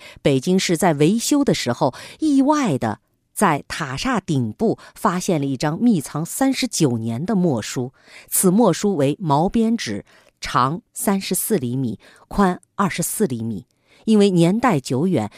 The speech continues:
局部有些污迹。墨书字体很流利，表达了北平沦陷之初市民的忧国之心和愤慨之情。内容如下：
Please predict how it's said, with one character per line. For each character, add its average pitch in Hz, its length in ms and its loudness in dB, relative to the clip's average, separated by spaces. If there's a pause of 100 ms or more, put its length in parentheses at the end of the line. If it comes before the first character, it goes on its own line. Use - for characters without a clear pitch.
(140)
局 170 240 2
部 160 240 0
有 127 200 -4
些 160 200 -4
污 226 200 -2
迹。 - 300 -8 (520)
墨 175 220 4
书 156 220 -2
字 - 240 -6
体 - 160 -6
很 123 300 -4
流 113 200 -6
利， 160 240 -2 (240)
表 170 320 4
达 165 240 2
了 208 160 2 (220)
北 165 260 4
平 208 240 2
沦 202 300 4
陷 202 240 0
之 190 180 2
初 - 280 -2 (160)
市 277 360 2
民 143 240 2
的 175 200 0 (220)
忧 226 300 6
国 139 220 2
之 165 220 -2
心 170 360 0 (220)
和 139 380 0 (160)
愤 170 340 0
慨 120 240 -12
之 - 180 -6
情。 117 440 -8 (640)
内 214 200 4
容 120 180 -4
如 117 160 -10
下： - 360 -10